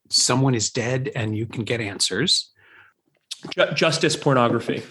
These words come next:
Speaker 1: Yeah.
Speaker 2: Yeah.
Speaker 1: But the thing that everyone forgets is that in almost all of these unsolved murders, the implication is that the killer is still alive. So you're not safe. No one is safe investigating these things, like, psychologically, because if the point
Speaker 2: Yeah.
Speaker 1: is the fascination with the unknown,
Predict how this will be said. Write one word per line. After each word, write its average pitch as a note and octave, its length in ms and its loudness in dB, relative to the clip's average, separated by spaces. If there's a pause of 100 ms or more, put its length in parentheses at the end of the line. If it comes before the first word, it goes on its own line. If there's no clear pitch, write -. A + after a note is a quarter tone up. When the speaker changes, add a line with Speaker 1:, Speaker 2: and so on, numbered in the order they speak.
(100)
Speaker 1:
Yeah. C3+ 180 6
Speaker 2:
Yeah. F#2+ 140 -2 (220)
Speaker 1:
But E3 120 0
the D#3 60 -2
thing D#3+ 180 2
that D3+ 80 4
everyone C#3+ 300 2
forgets C#3+ 480 -2
is A#2+ 100 -2
that A#2 140 -2
in A#2+ 100 -2
almost A#2+ 340 -2
all C3 240 2
of A#2+ 60 0
these A#2 160 -2
unsolved B2 380 -2
murders, A#2+ 600 0 (280)
the B2 100 0
implication C3+ 460 0
is A2 120 -2
that A2+ 120 -12
the A#2 80 -6
killer C3 320 0
is G#2 80 -2
still F#2+ 200 -2
alive. E3 540 -4 (420)
So C3+ 560 2
you're D3+ 180 2
not E3 460 0
safe. - 680 -2
No D3+ 180 2
one C#3+ 180 2
is G#2 240 -2
safe C3+ 400 -2
investigating A2+ 580 -2
these G#2 140 -2
things, G#2+ 160 -2
like, D#3 120 -2
psychologically, C#3+ 720 0
because A2+ 560 -2
if - 140 -6
the - 120 -4
point D#3+ 320 2
Speaker 2:
Yeah. C#3+ 100 8
Speaker 1:
is C3 180 2
the A2 80 -6
fascination B2 480 0
with A#2 120 -2
the B2 80 -2
unknown, B2 420 0